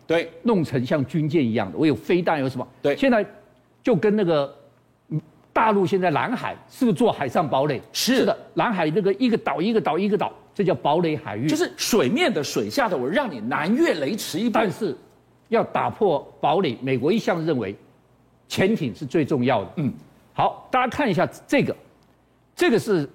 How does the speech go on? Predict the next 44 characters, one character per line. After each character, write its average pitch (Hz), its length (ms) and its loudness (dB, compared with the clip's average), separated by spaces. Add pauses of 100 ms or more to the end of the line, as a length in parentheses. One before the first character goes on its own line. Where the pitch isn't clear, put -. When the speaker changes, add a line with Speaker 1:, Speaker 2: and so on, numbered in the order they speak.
(180)
Speaker 2:
三 220 280 0
艘 196 220 2
海 131 160 -2
狼 117 160 0
级 135 140 -4
的 139 40 0
一 131 60 0
艘 143 160 0
康 165 160 -2
乃 123 100 0
狄 110 140 -2
克 120 160 -2
号， 117 180 -2
Speaker 1:
是。 - 240 -4
Speaker 2:
十 - 160 -2
月 202 140 4
二 185 140 4
号 156 180 -4
在 151 140 -2
南 127 200 -2
海。 113 180 -8 (140)
Speaker 1:
对。 123 220 0 (240)
Speaker 2:
不 311 80 0
知 320 60 4
道 269 40 4
撞 370 260 0
什 185 140 -2
么 175 60 -2
东 247 100 0
西， 175 60 0
到 262 160 0
现 262 160 0
在 208 60 -2
不 175 100 0
知 160 80 -8
道， 190 240 0 (540)
居 254 440 4
然 139 260 0 (680)
监 220 460 2
关 214 400 0
万 208 260 0
里。 104 100 -8 (600)
他 240 160 0
从 220 240 0